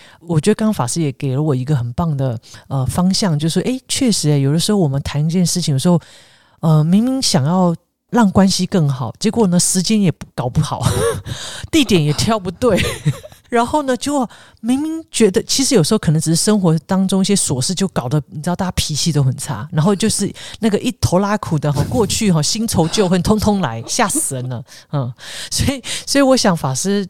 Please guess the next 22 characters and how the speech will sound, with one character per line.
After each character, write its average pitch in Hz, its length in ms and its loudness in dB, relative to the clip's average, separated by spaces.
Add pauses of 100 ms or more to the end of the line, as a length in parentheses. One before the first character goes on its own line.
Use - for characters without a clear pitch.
呃， 135 240 -2
刚 160 120 -6
刚 175 140 -2
谈， 147 260 -2
然 185 80 0
后 233 80 2
更 254 160 0
重 226 160 0
要 208 60 2
的 180 60 2
是， - 120 -2
我 139 80 0
觉 131 80 -4
得 156 60 -2
法 135 120 -4
师 165 140 -4
也 143 80 -2
谈 139 260 -4
到 160 160 2
是 165 140 0
说， 156 160 2 (280)
诶， 247 140 0